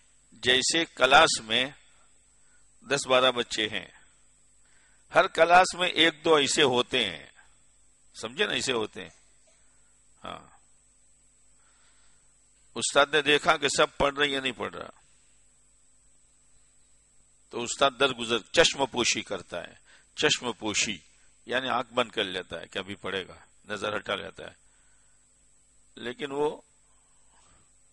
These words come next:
फिसड्डी है, फिसड्डी। उस्ताद ने बुलाया, वो तो होती ही है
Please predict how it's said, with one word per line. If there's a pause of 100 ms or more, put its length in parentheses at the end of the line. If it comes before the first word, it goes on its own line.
(500)
फिसड्डी
है, (1300)
फिसड्डी। (1900)
उस्ताद
ने
बुलाया, (1500)
वो
तो
होती
ही
है